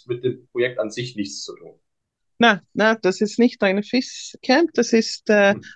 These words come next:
Speaker 2: ein Camp von, äh, Coordinating Group.
Speaker 1: Mhm.
Speaker 2: Und, äh, wir haben das alles vorgestellt und, äh, Bernie Schödler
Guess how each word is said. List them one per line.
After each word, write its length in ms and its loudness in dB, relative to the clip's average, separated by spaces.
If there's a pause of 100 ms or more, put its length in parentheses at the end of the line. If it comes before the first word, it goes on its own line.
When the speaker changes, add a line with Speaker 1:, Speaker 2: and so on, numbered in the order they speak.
Speaker 2:
ein 160 -4
Camp 400 2
von, 280 2
äh, 360 2
Coordinating 960 -2
Group. 320 -4 (480)
Speaker 1:
Mhm. 180 -4
Speaker 2:
Und, 280 4 (140)
äh, 520 4
wir 140 4
haben 140 2
das 200 0
alles 240 -4
vorgestellt 760 -2
und, 200 0 (140)
äh, 320 2
Bernie 320 0
Schödler 560 0